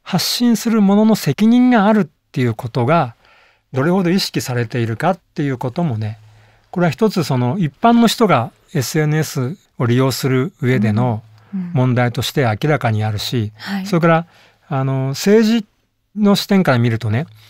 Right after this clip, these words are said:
Speaker 1: もう完全にその、お、エスエヌエスでどういう発信をして、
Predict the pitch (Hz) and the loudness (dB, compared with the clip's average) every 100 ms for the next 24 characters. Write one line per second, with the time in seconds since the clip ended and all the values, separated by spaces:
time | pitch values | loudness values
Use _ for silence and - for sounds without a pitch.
0 | _ _ _ _ _ 185 160 190 208 214 | _ _ _ _ _ -2 2 2 4 4
1 | 214 202 190 185 196 - 160 156 151 - | 4 4 4 4 0 -2 0 2 0 0
2 | 202 202 208 - - 127 135 113 110 202 | 2 4 4 2 -2 -2 0 0 2 2
3 | 226 190 135 - 123 - 139 123 117 - | 4 4 2 -2 -4 -4 -2 -2 -2 -2
4 | - 139 110 | 0 0 0